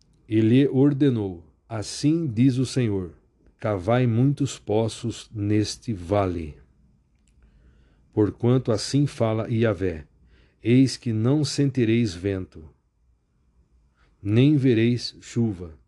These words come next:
Todavia este vale se encherá de água boa, e saciareis a vossa sede e a sede de todo o vosso rebanho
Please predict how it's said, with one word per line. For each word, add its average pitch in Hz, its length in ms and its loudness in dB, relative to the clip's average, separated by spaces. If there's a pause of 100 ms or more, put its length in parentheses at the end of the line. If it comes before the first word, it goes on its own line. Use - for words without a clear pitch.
(480)
Todavia 110 520 2
este 113 300 0
vale 107 400 0
se 107 240 -4
encherá 113 500 0
de 107 160 -2
água 110 280 0
boa, 101 440 0 (960)
e 104 120 -4
saciareis 123 960 0
a 104 120 -8
vossa 98 360 -4
sede 131 580 -4
e 123 80 -4
a 120 80 0
sede 113 480 -2
de 107 140 -6
todo 139 360 0
o 120 40 0
vosso 104 320 -6
rebanho 101 540 -4